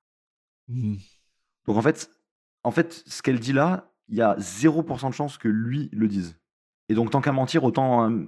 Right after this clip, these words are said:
Speaker 2: mentir sur un truc qui pourrait à peu près s'accorder avec ce que lui a dit. Tu vois ce que je veux dire ou pas ?
Speaker 1: Ouais, tu crois ? Tu crois que c'était pas ce, que c'est pas ça, euh... qu'il est venu et qu'il est reparti, quoi ?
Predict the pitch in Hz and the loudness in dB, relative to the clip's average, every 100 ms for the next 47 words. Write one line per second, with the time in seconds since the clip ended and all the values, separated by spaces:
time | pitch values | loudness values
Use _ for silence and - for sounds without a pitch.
0 | - 110 117 113 147 - 117 110 147 - | -8 -4 -2 -2 -4 -2 0 0 -4 -6
1 | - - - 120 120 123 - 139 131 - | -20 -18 -8 -2 0 -2 -4 -2 -2 -2
2 | 123 131 107 - 117 110 107 98 123 135 | 0 2 0 0 2 4 2 0 -4 -4
3 | 123 107 92 - _ _ 123 147 123 - | -2 -2 -4 -8 _ _ -6 -6 -6 -2
4 | 147 170 - - - 135 - - 113 120 | -2 -2 -8 -20 -10 -10 -6 -6 -2 -2
5 | - 104 104 113 107 107 - - - 113 | -2 -8 -2 2 2 0 -4 -6 -4 -2
6 | - 123 127 123 113 110 110 107 117 - | 0 2 4 4 2 2 0 -2 -6 -10
7 | _ _ _ _ _ _ _ _ _ _ | _ _ _ _ _ _ _ _ _ _
8 | _ - 117 113 117 127 147 - 120 - | _ -2 2 6 6 4 2 2 -2 -2
9 | 123 - 170 - 104 | -6 -2 -2 0 -4